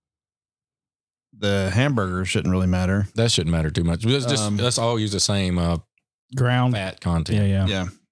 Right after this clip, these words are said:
Speaker 1: And then, um,
Speaker 2: We'll pick the veggies that we're gonna add. I mean, I,
Speaker 1: Right.
Speaker 2: onion and bell pepper for sure.
Speaker 3: That's all I ever add.
Speaker 2: Yeah. And then whatever magic our grandmother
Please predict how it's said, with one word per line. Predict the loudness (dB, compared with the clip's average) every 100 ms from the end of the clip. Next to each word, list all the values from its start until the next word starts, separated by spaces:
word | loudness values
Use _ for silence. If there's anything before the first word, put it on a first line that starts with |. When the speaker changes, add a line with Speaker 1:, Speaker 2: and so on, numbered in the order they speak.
| _ _ _ _ -2
Speaker 1:
And | 0 2
then, | 2 0 0 0 -4 _ _ _ _ _ _ _ _ _ -4
um, | -2 0 0 0 0 0 -4 _ _ _ _ _ _ _ -6
Speaker 2:
We'll | -2
pick | -2 -2 -4
the |
veggies | -2 0 0 0 0 -2
that | -2 0
we're |
gonna | 0 0 0
add. | 0 -2
I | -2
mean, | 0
I, | 0 -2
Speaker 1:
Right. | -4 0
Speaker 2:
onion | 0 0 0
and | 0
bell | -2
pepper | -2 -2
for | -4 -2
sure. | 0 0 -2 -6 _ _ _ _
Speaker 3:
That's | -4 0
all | 0 2
I | 2
ever | 0 0
add. | 0 0 -2 -6
Speaker 2:
Yeah. | -2 -2 -2 -8 _ _ _ _ _ _ _
And | -2 0
then | 2
whatever | 0 0 0 -2 -4 -14 _ _ _
magic | -2 0 2 0 -2 -6 _ _ _ _ _ _ -4
our | 0
grandmother | 0 2 2 0